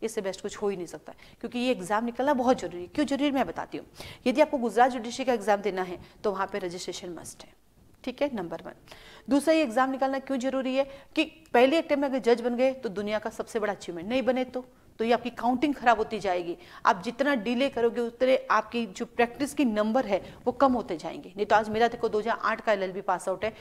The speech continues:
और दो हज़ार आठ में ही मैंने रजिस्ट्रेशन करा लिया, तो आज कहने को मेरे पास चौदह साल की वकालत है। मैं कोर्ट भी जाती हूँ, तो मैं कह तो सकती हूँ, "चौदह साल हो गए, मैं सीनियर, थोड़े दिन बाद मैं सीनियर एडवोकेट में आने शुरू हो जाऊंगी।" आपने क्या किया, एलएलबी कर ली, तीन, तीन साल हो गए, चार, चार साल हो गए, रजिस्ट्रेशन ही नहीं करा रहे हो।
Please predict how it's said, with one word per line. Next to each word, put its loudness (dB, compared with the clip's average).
और 4
दो 2
हज़ार 6
आठ 4
में 2
ही 6
मैंने 6
रजिस्ट्रेशन -2
करा -4
लिया, -8
तो -4
आज 6
कहने -2
को -2
मेरे -4
पास -6
चौदह 0
साल -2
की -8
वकालत -4
है। -4
मैं -6
कोर्ट 0
भी 0
जाती 2
हूँ, -6
तो -8
मैं -4
कह 4
तो 0
सकती -2
हूँ, -6
"चौदह 4
साल 4
हो 0
गए, 0
मैं -2
सीनियर, -4
थोड़े 4
दिन -2
बाद 6
मैं -6
सीनियर 0
एडवोकेट -2
में 4
आने -2
शुरू -8
हो -2
जाऊंगी।" -6
आपने 8
क्या 8
किया, 4
एलएलबी 2
कर 4
ली, 2
तीन, -2
तीन 0
साल 0
हो 0
गए, 0
चार, 4
चार -2
साल 2
हो 2
गए, 2
रजिस्ट्रेशन -4
ही -2
नहीं 0
करा -4
रहे -10
हो। -18